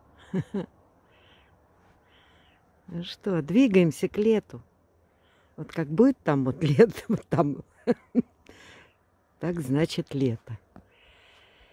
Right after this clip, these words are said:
Ой. День сегодня хороший был. Вот погода прям хорошая была. Но по ночам холодно.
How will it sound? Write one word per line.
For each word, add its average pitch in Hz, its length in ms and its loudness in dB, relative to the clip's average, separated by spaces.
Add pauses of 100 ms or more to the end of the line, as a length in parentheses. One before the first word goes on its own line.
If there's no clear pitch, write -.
(1400)
Ой. 160 80 -6 (1600)
День 262 260 4
сегодня 196 320 4
хороший 175 640 0
был. 117 360 -12 (160)
Вот 127 120 -12 (180)
погода 165 460 0
прям 151 340 -2 (1000)
хорошая 147 600 -2
была. 135 420 -8 (1500)
Но 196 160 2
по 180 160 0
ночам 160 580 0 (100)
холодно. 226 720 2